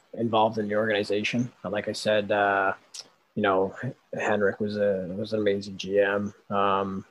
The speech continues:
we had a great coaching staff, great, uh, great trainers, great equipment guys, and, and my teammates. I mean, they were, they were awesome guys, and even the front office people, media,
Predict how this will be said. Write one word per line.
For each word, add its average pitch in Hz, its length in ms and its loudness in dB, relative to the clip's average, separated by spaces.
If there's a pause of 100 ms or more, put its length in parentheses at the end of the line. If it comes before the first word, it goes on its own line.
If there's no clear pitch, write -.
(180)
we 104 80 2
had 101 80 4
a 101 40 -8
great 104 240 2
coaching 104 420 0
staff, 98 540 2 (320)
great, 107 280 0 (140)
uh, 101 300 2
great 107 260 2
trainers, 104 760 0 (540)
great 117 180 2
equipment 110 480 -4
guys, 104 480 0
and, 101 200 -4 (540)
and 113 100 2
my 107 120 2
teammates. 104 560 -2
I - 20 -4
mean, 101 420 -4 (540)
they 110 140 -4
were, 101 260 2
they 107 120 2
were 98 140 4
awesome 98 320 0
guys, 101 360 0
and 101 200 -6 (360)
even 101 380 -2
the 98 80 -6
front 98 260 -2
office 101 320 0
people, 104 340 -2
media, 101 640 0